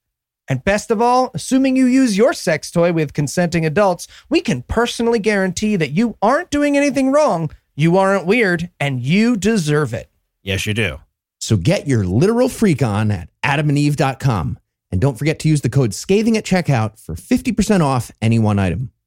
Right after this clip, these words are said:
Speaker 1: adam and eve dot com, because sex toys are real and God is not.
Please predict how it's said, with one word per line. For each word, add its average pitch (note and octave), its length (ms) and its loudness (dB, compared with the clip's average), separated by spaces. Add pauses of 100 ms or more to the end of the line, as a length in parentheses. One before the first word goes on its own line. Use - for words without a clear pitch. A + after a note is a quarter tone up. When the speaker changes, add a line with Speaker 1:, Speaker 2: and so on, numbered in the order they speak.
(600)
Speaker 1:
adam B3 260 0
and G#3+ 80 -2
eve G#3+ 160 -2
dot F#3+ 240 0
com, A#2+ 400 -4 (200)
because E3+ 240 0
sex - 300 -2
toys B3+ 260 2
are G#3+ 80 2
real A3+ 440 0 (140)
and B2+ 220 -8
God E3 300 0
is F#3+ 180 -4
not. G#2+ 260 -6